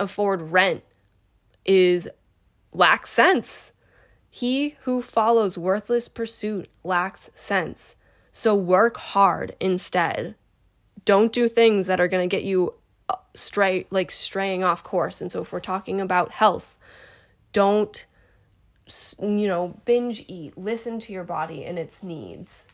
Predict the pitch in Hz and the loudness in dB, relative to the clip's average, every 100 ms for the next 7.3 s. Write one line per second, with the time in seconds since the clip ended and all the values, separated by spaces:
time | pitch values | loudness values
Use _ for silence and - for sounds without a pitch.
0 | - 196 196 - 220 220 233 233 208 202 | -14 -10 -8 -8 -6 -4 -4 -4 -4 -8
1 | - 196 - 175 160 170 202 196 160 160 | -8 -8 -8 -14 -10 -6 -6 -6 -8 -8
2 | 170 202 220 226 214 - _ - - 202 | -12 -12 -10 -10 -10 -20 _ -16 -10 -8
3 | 175 170 202 311 - 170 170 170 _ 170 | -6 -4 -4 -6 -12 -12 -12 -14 _ -14
4 | 170 - 175 180 165 170 - - 196 202 | -12 -8 -4 -4 -4 -8 -14 -10 -8 -2
5 | 247 262 269 262 247 190 190 190 196 196 | -2 -2 -4 -4 -6 -8 -6 -6 -6 -6
6 | 190 185 175 170 180 190 170 156 - 170 | -6 -6 -6 -4 -2 -2 -4 -8 -8 -6
7 | 160 151 | -6 -8